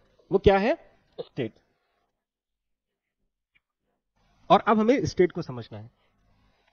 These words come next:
कोई जानता है, मतलब कुछ बता सकते हैं state के बारे में? इसमें तो लिखा हुआ है, देख के नहीं बोलना है, कुछ वैसे ही कुछ आप बता दीजिए। इकरा, इससे पहले कुछ state के बारे में पता है? राहुल, उत्कर्ष,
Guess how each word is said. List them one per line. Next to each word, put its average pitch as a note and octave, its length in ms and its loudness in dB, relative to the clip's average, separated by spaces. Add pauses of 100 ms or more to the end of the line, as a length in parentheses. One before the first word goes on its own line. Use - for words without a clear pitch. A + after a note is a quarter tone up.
कोई A#3+ 120 -8
जानता F3+ 320 -8
है, A#3 100 -8
मतलब G3+ 220 -14
कुछ - 200 -16
बता E3 200 -8
सकते - 280 -8
हैं A3 100 0
state F#3+ 260 2
के G3+ 100 0
बारे F3 220 0
में? F#3 120 -10
इसमें A3+ 300 0
तो C4 80 2
लिखा G#3+ 240 4
हुआ G3 180 2
है, C4+ 180 -2
देख F#3 160 4
के G3+ 80 0
नहीं F3+ 140 0
बोलना B2 280 -6
है, G3 160 -12 (240)
कुछ - 160 -6
वैसे F3 220 0
ही F#3+ 40 -4
कुछ F#3 160 -12
आप E3 80 -12
बता D3+ 200 -14
दीजिए। C3 300 -18 (2000)
इकरा, E3+ 360 -10
इससे - 160 -10
पहले F3 200 -6
कुछ F3 180 -8
state E3 260 -10
के - 80 -8
बारे D3+ 180 -6
में D#3+ 80 -10
पता C#3+ 180 -10
है? E3+ 160 -8 (2500)
राहुल, C#3+ 360 0 (180)
उत्कर्ष, D#3 500 -4